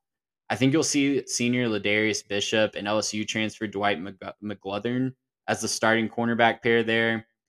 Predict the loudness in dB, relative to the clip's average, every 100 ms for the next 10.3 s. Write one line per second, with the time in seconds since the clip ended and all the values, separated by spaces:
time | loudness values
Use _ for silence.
0 | _ -8 -4 -2 -2 0 4 4 4 2
1 | 2 4 4 2 0 0 -2 -2 -2 -2
2 | -2 -2 0 0 0 -2 -4 -6 -6 -4
3 | -4 -6 0 2 2 2 2 2 0 -6
4 | _ _ _ _ -2 2 2 0 -2 -2
5 | -2 -2 0 0 -2 -4 -4 -6 -6 -14
6 | -14 -10 -8 -8 -10 -4 0 2 0 -2
7 | -2 0 -2 -8 -6 -6 -6 -10 _ _
8 | _ _ _ _ -2 0 0 0 0 0
9 | -2 -2 -2 -8 -8 -10 -10 -10 -8 -8
10 | -6 -6 -10